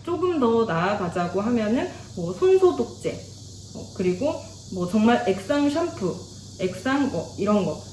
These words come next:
이런 것도 실제로 만들게 되면은 집에 있는 통을 가지고 와서 만들어 갈 수가 있거든요. 그렇게 되면 진짜 환경에 좋은 그런, 진짜 내가 쓸 수 있는, 내 몸에도 좋고 환경에도 좋은 제품들을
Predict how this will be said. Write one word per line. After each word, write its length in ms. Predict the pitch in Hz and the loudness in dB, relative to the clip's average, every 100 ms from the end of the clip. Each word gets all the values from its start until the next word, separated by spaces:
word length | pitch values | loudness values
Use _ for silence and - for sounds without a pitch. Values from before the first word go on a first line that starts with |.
| - | 2
이런 220 | 262 311 | 4 6
것도 220 | 302 269 | 2 0
실제로 420 | 277 370 370 359 | 4 4 4 4
만들게 480 | 247 180 208 254 247 | 4 4 4 4 4
되면은 580 | 208 190 190 220 214 180 | 4 4 6 4 4 0
집에 300 | - 247 330 | 0 2 6
있는 240 | 254 247 | 8 6
통을 260 | 294 349 208 | 6 0 0
가지고 440 | - 190 254 285 | -2 -2 -2 0
와서 200 | 226 196 | 0 0
만들어 400 | 196 175 214 247 | 0 2 6 6
갈 140 | 240 220 | 4 0
수가 240 | 214 208 | -2 -2
있거든요. 520 | 165 185 175 180 226 269 - - - | -2 -2 -2 0 -2 -4 -10 -12 0
그렇게 320 | 269 285 302 | 0 2 0
되면 340 | 240 208 214 | 2 2 0
진짜 240 | 202 180 214 | 0 -4 -2
환경에 480 | 240 330 370 359 277 | -2 0 2 0 0
좋은 380 | 220 202 262 370 - - - | 0 2 2 0 -8 -16 -10
그런, 280 | 196 202 196 - - - | -2 0 0 -6 -12 -8
진짜 280 | 196 208 233 | -4 0 2
내가 280 | 175 180 233 | 2 2 2
쓸 200 | 233 330 | 0 -4
수 160 | - 262 | -4 0
있는, 260 | 185 175 - - - | 2 2 -2 -8 -6
내 120 | 202 | 0
몸에도 440 | 202 196 240 240 226 | 4 6 6 6 4
좋고 420 | 185 - 254 254 | 0 -2 0 2
환경에도 560 | 269 285 311 294 254 226 | 2 2 2 2 0 -2
좋은 360 | 185 190 247 269 | -2 0 0 -2
제품들을 600 | 180 226 208 196 240 | -6 0 0 0 -2